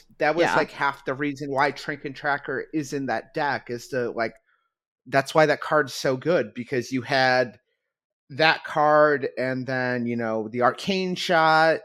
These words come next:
Speaker 1: and the bananas. Yeah, a bunch of bananas. Like, so you had,
Speaker 2: Yeah.
Speaker 1: like,
Speaker 2: Yeah.
Speaker 1: three
Speaker 2: Hold on.
Speaker 1: different
Speaker 2: <laughs>
Speaker 1: things that do incredible things, all being able to be drawn off of
Speaker 2: Um,
Speaker 1: this one card.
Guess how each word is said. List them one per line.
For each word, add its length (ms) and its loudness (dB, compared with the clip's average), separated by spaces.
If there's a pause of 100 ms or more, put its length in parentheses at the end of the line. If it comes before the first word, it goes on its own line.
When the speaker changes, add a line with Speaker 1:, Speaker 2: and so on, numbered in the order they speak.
(140)
Speaker 1:
and 540 -2 (640)
the 120 6
bananas. 720 0
Yeah, 180 0
a 40 -2
bunch 260 -4
of 60 -10
bananas. 720 -8
Like, 220 -6 (160)
so 180 -8
you 160 -6
had, 200 0
Speaker 2:
Yeah. 60 -2
Speaker 1:
like, 180 0 (560)
Speaker 2:
Yeah. 140 -18 (340)
Speaker 1:
three 100 -6
Speaker 2:
Hold 140 4
on. 60 0
Speaker 1:
different 340 4
Speaker 2:
<laughs> 120 -2
Speaker 1:
things 380 -4
that 220 -4
do 400 -2 (120)
incredible 520 0
things, 680 -6 (920)
all 240 12
being 260 2
able 260 -2
to 80 -6
be 160 -6
drawn 600 -4 (640)
off 120 4
of 120 4
Speaker 2:
Um, 80 2
Speaker 1:
this 140 -4
one 160 -6
card. 360 -2